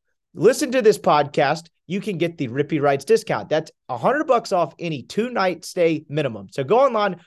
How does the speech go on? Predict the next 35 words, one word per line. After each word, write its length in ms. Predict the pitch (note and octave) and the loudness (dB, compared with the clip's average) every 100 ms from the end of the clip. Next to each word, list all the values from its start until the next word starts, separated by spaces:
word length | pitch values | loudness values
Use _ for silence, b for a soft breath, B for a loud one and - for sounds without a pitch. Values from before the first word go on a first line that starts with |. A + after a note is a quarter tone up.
| _ | _
book 320 | G#2 E3+ A#3 A#3+ | -2 2 2 0
your 120 | A3 | -2
stay, 360 | - E3 D3+ | 0 0 0
type 340 | C#3 F3+ G3 F#3+ | -2 -2 -2 -2
in 140 | F#3 C3+ - | -4 -6 -6
Rippey 400 | C3 F#3+ A3 F3+ | -4 -4 -6 -6
Writes, 400 | F3+ G#3+ E3+ D#3 | 0 0 0 -4
and 160 | - D3 | -10 -8
you'll 80 | D3 | -6
get 120 | D3 | -4
a 40 | |
hundred 260 | B2 F3+ G3 | -4 -4 -2
bucks 260 | E3+ - | -2 -2
off 160 | D3+ D3 b b | 0 -2 b b
a 80 | D3 | -10
two-night 340 | - G3 E3+ C#3+ | -4 -2 -2 -2
minimum 300 | D3 C#3 A#2 | -2 -4 -4
stay. 160 | C3+ | -4
It's 200 | B2+ C#3+ | -4 -4
a 60 | D3+ | -6
great 380 | A2+ G3+ A#3+ - | 0 0 2 0
place 200 | F3+ D#3+ | -2 -2
to 100 | C#3 | -8
stay, 340 | - C#3+ C3+ B - | -4 -4 -4 B -4
less 220 | G#3 A#3 | -2 -2
than 160 | A3+ F#3+ | -2 -2
a 20 | |
mile 240 | E3 D3+ | -2 -4
from 160 | D3+ B2+ | -6 -8
campus, 340 | C#3+ C3 B2+ | -8 -8 -10
straight 300 | - A3 F3+ | -2 -2 0
shot 240 | E3 C#3+ - | -2 -2 -4
to 60 | |
Swayze 500 | A#2 C#3 A#2+ A2 G2+ | -10 -8 -8 -8 -6
Field, 240 | C3+ A#2+ | -4 -4